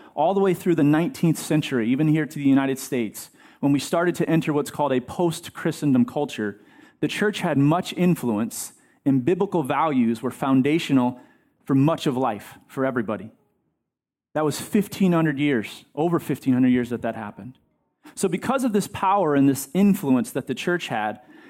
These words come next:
it was a very easy target for criticism. And would receive a lot of attention if something happened that appeared scandalous in any way. So I think this has potentially embellished some of the church's involvement in justice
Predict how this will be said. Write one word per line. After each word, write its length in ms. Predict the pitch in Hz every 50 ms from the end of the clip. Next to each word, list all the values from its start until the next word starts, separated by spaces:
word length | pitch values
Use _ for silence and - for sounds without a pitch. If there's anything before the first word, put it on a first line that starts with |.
| - _ -
it 80 | 160
was 100 | 151 147
a 60 | 160
very 320 | 147 131 175 196 220 240 233
easy 380 | - - 208 220 190 175 190
target 480 | - - - - 190 196 175 151 - -
for 120 | - -
criticism. 680 | - - - 202 180 165 139 - - 110 98 101 80 - - _ _ _ _ _ _ _ _ _ _ _ _ _ -
And 120 | 151 147 151
would 160 | 202 294 233
receive 260 | 220 175 - - 165
a 60 | 151 143
lot 280 | 135 143 160 185 226
of 80 | 233 190
attention 720 | 180 - - - 233 233 220 - - 117 110 120 139 - - _ _ _ _ _ _ _ - _ -
if 100 | 147 131
something 440 | - - - 214 220 220 214 185 165
happened 420 | 151 - 202 190 - 165 139 135
that 60 | 131 131
appeared 300 | 127 - - 165 147 135
scandalous 640 | - - - - 170 160 156 147 139 143 131 -
in 120 | - 131 135
any 160 | 127 127 123
way. 240 | 113 101 82 - - _ _ _ _ _ _ _ _ _ _ _ _ _ _ _ _ _ _ _ _ _ _ _ _ _ -
So 120 | - 185
I 40 | 175
think 220 | 175 - 320 302 -
this 140 | 220 -
has 140 | - 165 -
potentially 640 | - 165 139 - 208 240 233 220 - 170 156 151 -
embellished 640 | 151 151 143 127 135 175 208 202 131 135 139 - - -
some 280 | - - - 202 226
of 80 | 214 151
the 60 | 135
church's 360 | 131 - 147 131 120 127 113
involvement 440 | 127 123 120 123 123 117 117 123 -
in 180 | 120 117 117 110
justice 500 | 107 123 117 113 - - 123 117 -